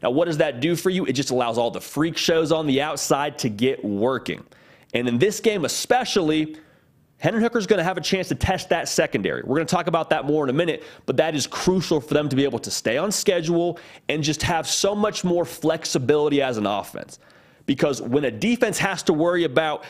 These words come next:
Jalen Wright on first down, Jabari Small on second down, well, if you have some success those first two downs, guess where you're living in?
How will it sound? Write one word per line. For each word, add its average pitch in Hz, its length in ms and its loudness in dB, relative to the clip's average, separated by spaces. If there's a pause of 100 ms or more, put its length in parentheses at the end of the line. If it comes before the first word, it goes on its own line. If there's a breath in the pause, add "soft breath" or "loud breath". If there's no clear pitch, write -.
(140 loud breath)
Jalen 131 480 0
Wright 156 420 -2 (540)
on 143 180 0
first 160 360 -2
down, 123 240 0
Jabari 151 320 2
Small 160 260 0
on 160 100 -2
second 175 420 2
down, 143 220 0 (280 loud breath)
well, 160 200 2
if - 160 0
you 247 120 4
have 220 180 -2
some 202 180 0
success - 600 0
those 165 260 0
first 160 460 -2
two 160 160 2
downs, 139 320 0
guess 160 240 0
where 160 100 2
you're 131 80 2
living 127 280 2
in? 82 120 -4